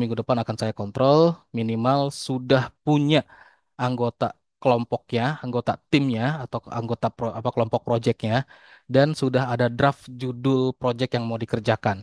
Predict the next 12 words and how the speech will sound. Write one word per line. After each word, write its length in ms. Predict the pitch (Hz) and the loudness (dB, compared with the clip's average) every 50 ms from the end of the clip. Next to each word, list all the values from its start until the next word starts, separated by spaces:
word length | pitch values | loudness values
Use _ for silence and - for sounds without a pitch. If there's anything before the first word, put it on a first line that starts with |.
| - - - _ _ _ _ _ _ - | -12 -20 -20 _ _ _ _ _ _ 0
Kalaupun 300 | 117 117 117 - - 160 135 | 0 0 2 4 4 4 4
nanti 120 | 123 - 131 | 4 2 2
di 60 | 127 - | 2 2
tengah 160 | 123 123 120 113 | 0 0 0 0
jalan 160 | 123 117 117 117 120 | 0 0 0 -2 -2
berubah, 320 | 131 143 147 143 131 127 127 123 127 | -2 0 2 4 4 4 2 0 -4
dipersilahkan 680 | 123 - - 123 - - 120 113 110 110 - 135 120 107 98 95 101 | -8 -8 -8 -8 -6 -2 -2 0 -2 0 2 2 0 0 -2 -6 -12
gitu 120 | 104 - 104 104 | -12 -10 -6 -2
ya. 180 | 113 123 123 - _ - - _ _ _ _ | -2 -2 -2 -4 _ -18 -20 _ _ _ _
Yang 120 | 110 107 107 107 - | -8 -6 -6 -6 -6
terpenting 520 | - - - 113 113 110 - - 143 156 165 165 156 - | -6 -6 -4 -4 -6 0 2 4 4 4 4 2 -2 -2
sudah 280 | - 135 131 127 120 | -4 -2 0 0 0